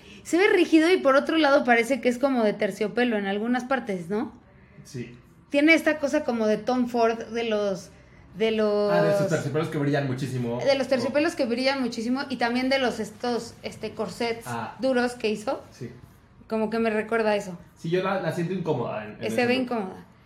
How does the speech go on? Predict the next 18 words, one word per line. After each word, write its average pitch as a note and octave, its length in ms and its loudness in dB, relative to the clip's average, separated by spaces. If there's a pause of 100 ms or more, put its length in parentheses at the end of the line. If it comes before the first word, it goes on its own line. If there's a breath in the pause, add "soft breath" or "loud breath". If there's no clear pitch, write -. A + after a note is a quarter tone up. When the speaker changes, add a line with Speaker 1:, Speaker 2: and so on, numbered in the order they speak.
(260 soft breath)
Speaker 2:
Eh, B2+ 340 -6
para C#3+ 180 0
los D3+ 180 -4
Oscars F3 580 -6 (460)
llevó B2+ 220 -4
un C3 220 0
Dolce B2+ 260 -4
Gabbana A#2 680 -6
en B2 120 -10
azul A2+ 300 -12
clarito, A#2+ 640 -10 (420 soft breath)
que A#2+ 680 -2 (680)
ahí C#3 520 -4 (260)
justamente D3+ 640 -4
no D3 180 -2
se D#3+ 140 -4
ve C#3+ 140 -2
tan C3 580 -6